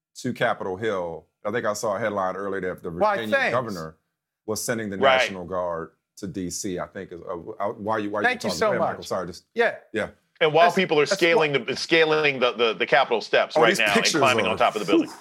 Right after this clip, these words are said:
Speaker 3: Yeah.
Speaker 2: Yeah.
Speaker 1: Yeah.
Speaker 3: Nuts.
Speaker 2: And, you know, and, and it's funny, when we, we, we talk about these, these pictures that we're seeing right now, contrast the pictures that you're seeing now, and then go to your mind's eye, Doc Johnson,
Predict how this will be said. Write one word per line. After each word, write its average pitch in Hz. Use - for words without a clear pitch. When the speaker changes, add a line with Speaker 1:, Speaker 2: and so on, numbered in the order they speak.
Speaker 3:
Yeah. -
Speaker 2:
Yeah. 196
Speaker 1:
Yeah. 208
Speaker 3:
Nuts. -
Speaker 2:
And, 226
you 233
know, 220
and, 208
and 208
it's 190
funny, 220
when 151
we, 190
we, 165
we 160
talk 208
about 185
these, 160
these 147
pictures 208
that 156
we're 156
seeing 180
right 160
now, 151
contrast 269
the 214
pictures 226
that 180
you're 202
seeing 208
now, 135
and 165
then 220
go 247
to 262
your 226
mind's 202
eye, 185
Doc 156
Johnson, 151